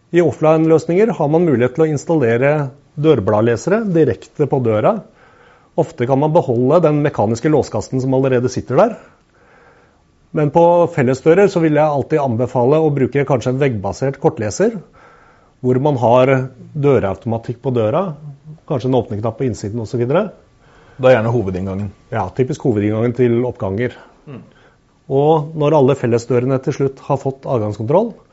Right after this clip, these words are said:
Speaker 1: så sitter man egentlig bare igjen med den mekaniske avlåsningen på leilighetene, men vi har jo løsninger der også.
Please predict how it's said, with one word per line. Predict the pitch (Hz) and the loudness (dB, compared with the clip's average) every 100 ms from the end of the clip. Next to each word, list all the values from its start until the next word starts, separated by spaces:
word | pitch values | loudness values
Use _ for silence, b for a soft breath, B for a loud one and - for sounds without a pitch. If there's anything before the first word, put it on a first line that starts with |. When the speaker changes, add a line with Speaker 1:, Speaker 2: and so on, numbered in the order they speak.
| b b b - | b b b -10
Speaker 1:
så | 185 | -6
sitter | 139 143 | -6 -4
man | 151 165 | -2 -2
egentlig | 127 113 110 160 143 | -4 -6 -2 0 2
bare | 117 120 | 2 2
igjen | 107 107 120 | 0 0 0
med | 127 | 0
den | 123 127 | 0 0
mekaniske | 135 104 104 104 147 | -2 -4 -4 -4 -4
avlåsningen | 104 107 104 123 | -4 -4 -4 -4
på | 139 | -2
leilighetene, | 131 110 98 170 220 160 156 165 | 0 -2 -4 -6 -6 -8 -12 -10
men | 147 | -4
vi | 143 | -2
har | 127 | -2
jo | 175 165 | -2 -2
løsninger | 120 135 127 | -4 -6 -4
der | 123 117 | -4 -4
også. | 117 | -8